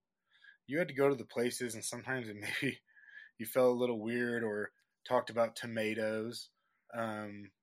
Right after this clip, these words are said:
but you could go and you could learn, and people were, like, excited to share kind of thing. Um, and, and I know earlier it probably wasn't like that, but for me, like, when I first started growing, what I, what I say, you know, professionally, which would be, like,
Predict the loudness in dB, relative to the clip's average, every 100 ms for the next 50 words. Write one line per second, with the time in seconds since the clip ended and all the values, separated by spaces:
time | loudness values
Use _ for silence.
0 | _ _ -2 0 0 0 -4 -8 -10 -4
1 | 4 6 6 4 0 -4 -6 -2 0 0
2 | -2 -4 -6 -8 -6 -4 -2 -2 -6 -14
3 | _ _ -14 -10 -4 2 2 2 -4 -8
4 | -6 -4 -2 0 0 -2 -10 -14 -16 -16
5 | -16 -16 _ -20 -20 -16 -8 -6 -2 0
6 | 0 -2 -6 -6 -6 -6 0 2 6 4
7 | 4 4 4 4 2 2 2 2 0 -4
8 | -6 -6 -6 -8 -10 -10 -6 -4 -4 -6
9 | -12 _ -20 -20 -2 -2 0 -2 2 0
10 | 2 2 2 0 0 2 2 2 0 -4
11 | -2 -2 0 -2 -2 -8 _ _ _ -8
12 | -8 -6 -4 0 2 0 -4 -4 -4 -4
13 | -4 -6 -8 -8 -4 -4 -4